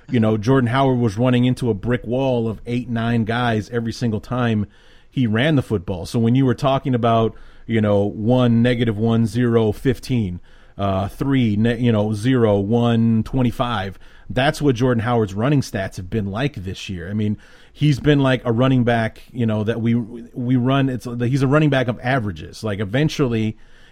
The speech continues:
it's going to work out. It's one of those things where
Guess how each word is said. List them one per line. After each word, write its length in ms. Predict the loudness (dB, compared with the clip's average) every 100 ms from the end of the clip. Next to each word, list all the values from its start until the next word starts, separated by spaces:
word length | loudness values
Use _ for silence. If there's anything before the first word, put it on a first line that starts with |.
| -4
it's 180 | -2 -2
going 320 | 0 2 2
to 100 | 0
work 300 | -2 -2 -2
out. 320 | -4 -6 -10
It's 220 | -10 -8 -2
one 180 | -2
of 60 | 2
those 260 | 2 0 0
things 340 | 0 0 0
where 360 | 0 2 0